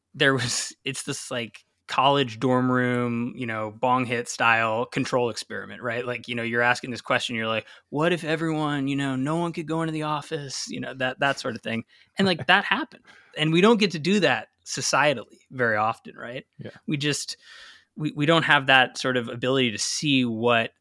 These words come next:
Speaker 1: you know, would happen with the hypothetical. And I think that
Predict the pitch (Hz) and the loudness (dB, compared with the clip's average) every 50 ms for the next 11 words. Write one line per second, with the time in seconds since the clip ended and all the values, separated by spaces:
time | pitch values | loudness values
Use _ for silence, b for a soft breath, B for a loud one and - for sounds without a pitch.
0 | _ _ _ _ _ _ _ - 127 113 110 107 - - _ _ _ 135 131 131 | _ _ _ _ _ _ _ -4 -4 -2 -2 -4 -6 -10 _ _ _ -2 -2 0
1 | - 131 120 113 - 120 113 107 113 104 107 - 110 95 - - - - - - | 2 2 2 2 0 -4 -4 -4 -6 -6 -6 -6 -8 -8 -8 -10 -10 -10 -10 -12
2 | - - - - _ - 151 143 139 139 139 135 131 131 123 - - _ _ _ | -14 -14 -16 -14 _ 0 2 4 4 4 4 4 4 2 0 -2 -4 _ _ _
3 | _ _ _ _ _ _ _ _ _ _ _ _ _ _ _ _ - 123 143 160 | _ _ _ _ _ _ _ _ _ _ _ _ _ _ _ _ 4 6 6 6
4 | 175 175 - - 185 180 170 160 160 143 139 131 123 113 117 - - - - - | 6 4 0 0 0 0 0 0 -2 0 0 0 0 0 -4 -6 -10 -12 -12 -14